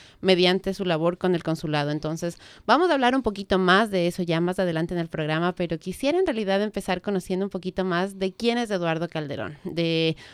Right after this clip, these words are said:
por qué Eduardo Calderón está metido en lo que es el consulado, cómo llegó hasta allá, eh, porque no todos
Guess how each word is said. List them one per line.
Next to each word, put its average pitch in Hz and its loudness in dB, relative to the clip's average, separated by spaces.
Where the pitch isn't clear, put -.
por 165 -4
qué 214 6
Eduardo 226 6
Calderón 185 2
está 170 2
metido 170 -2
en 175 0
lo 165 -2
que 156 -2
es 165 -6
el 151 -12
consulado, 196 2
cómo 208 0
llegó 180 2
hasta 185 0
allá, 170 2
eh, 156 -2
porque - -4
no 240 4
todos 262 2